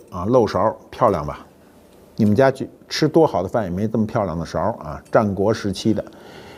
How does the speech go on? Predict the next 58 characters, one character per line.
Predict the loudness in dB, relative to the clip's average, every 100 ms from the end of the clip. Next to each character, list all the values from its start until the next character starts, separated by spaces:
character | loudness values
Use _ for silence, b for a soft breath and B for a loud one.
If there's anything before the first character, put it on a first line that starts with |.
| B
有 | 4 4
一 | 6
个 | 4
跟 | 4
它 | 4
有 | 4 4
点 | 2
接 | 2 2
近 | 2 0
呢， | 0 -2
是 | -2 -4
曾 | 2 4 4
侯 | 4 2
乙 | 2 0
墓 | 0 -2
出 | -4 -2 -2
土 | -4 -14 -10 -4
的 | -4 -4 -4
金 | 4 6 4
勺， | 2 -4 -8
纯 | -8 -4 -2
金 | 0 0 0
的 | -6
啊。 | -10 -16 -8
那 | -4 -4
勺 | -2 2 2
我 | 2 -2
隔 | 0 2
着 | 2
玻 | 2 4 2
璃 |
看 | 0 -4 -4
过 | -4
很 | -2
多 | -2
回， | 0 0
可 | 0 -2 -4
惜 | 0 2
没 | 4 2
机 | 2
会 | 2 4
摸 | 4 2 -2 -10
啊。 | -18 -10 -4
这 | -2
我 | 2
有 | 2
机 | 2 2
会 | 2 4
摸 | 4 4
了， | 0 -4 -20 B B B B B B -4
你 |
看 | 2
这 | 2
勺 | 2 2 2
有 | 2
多 | 0 -2
漂 | 2 0
亮。 | 0